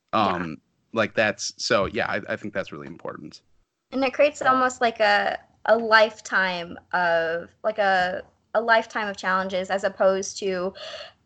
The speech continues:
Speaker 1: being able to serve time and get back into society as, um, as a member of it, as opposed to someone who's always constantly on the outside.
Speaker 2: Yeah.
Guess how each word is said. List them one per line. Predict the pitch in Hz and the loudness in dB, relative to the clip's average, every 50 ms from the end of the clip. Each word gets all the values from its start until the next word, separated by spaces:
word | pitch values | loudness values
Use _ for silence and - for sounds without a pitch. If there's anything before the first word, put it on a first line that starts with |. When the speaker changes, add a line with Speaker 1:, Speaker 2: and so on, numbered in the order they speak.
| _ _ _ _ _ - 220 214 | _ _ _ _ _ -14 -12 -4
Speaker 1:
being | 202 277 262 247 | 0 2 4 4
able | 240 240 - - | 4 4 4 2
to | - 247 220 | 0 0 -4
serve | - - 226 208 214 214 | 0 2 4 4 4 2
time | - - 202 202 202 202 196 202 190 | 2 2 4 4 6 6 4 2 0
and | 180 208 202 | -2 -4 -4
get | 196 196 - | -4 -2 0
back | 185 185 185 - | 0 0 0 -2
into | 196 190 - 202 | -6 -12 -12 -12
society | - 202 196 - 185 185 185 185 185 180 185 185 185 - - | -12 -12 -8 -4 -2 0 0 0 -2 -2 -4 -6 -4 -4 -2
as, | 175 175 175 175 175 175 180 - _ - - - - - - - - - - | 0 0 0 0 -2 -4 -8 -14 _ -20 -16 -16 -16 -16 -16 -18 -16 -6 -2
um, | 185 185 175 170 170 175 208 - _ _ _ _ _ _ _ _ _ _ - _ _ - - | 0 0 0 0 -2 -4 -10 -14 _ _ _ _ _ _ _ _ _ _ -20 _ _ -8 -4
as | 262 233 220 | -2 0 2
a | 220 | 4
member | 214 226 262 311 269 233 | 4 4 4 4 4 4
of | 202 196 185 | 4 4 2
it, | 185 185 - | 0 -4 -2
as | - 202 196 208 | -4 -6 -4 -6
opposed | 196 - 202 196 196 | -4 -2 -2 -2 -2
to | 196 | -6
someone | - - 196 190 190 | -10 -8 -8 -8 -6
who's | 202 185 185 | -8 -8 -8
always | - - 196 190 185 - | -4 -2 0 0 0 -2
constantly | - 170 170 175 - 165 156 160 160 | -2 -4 -4 -4 -4 -10 -10 -8 -6
on | 156 151 | -6 -6
the | 143 | -4
outside. | 143 143 143 - - - - - - 226 226 240 - _ _ _ _ _ _ _ _ _ _ - - - - - | -4 -4 -4 -4 -6 -6 -4 -2 -2 -4 -6 -10 -16 _ _ _ _ _ _ _ _ _ _ -20 -20 -18 -14 -8
Speaker 2:
Yeah. | - 107 - | -6 -6 -6